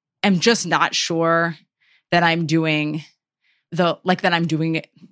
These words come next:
I'm doing it right. I, it's almost, or, like, quite how to deal with the force of will that comes with a willful seven-year-old. Um,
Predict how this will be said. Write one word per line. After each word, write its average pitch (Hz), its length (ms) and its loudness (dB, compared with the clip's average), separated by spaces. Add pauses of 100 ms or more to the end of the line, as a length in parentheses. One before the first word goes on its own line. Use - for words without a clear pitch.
(220)
I'm 254 140 2
doing 165 260 0
it 233 160 -4
right. 269 260 -2
I, 233 120 -4
it's 196 120 -4
almost, 254 320 2
or, 208 160 2
like, 196 180 2
quite 208 300 0
how 202 160 0
to 185 140 2
deal 170 480 0
with 160 400 -4
the 165 100 -2
force 180 320 -2
of 147 160 -4
will 165 340 -4 (120)
that 180 160 0
comes 165 340 -2
with 156 220 -2
a 170 140 2
willful 151 420 -6
seven-year-old. 196 720 -2
Um, 156 480 0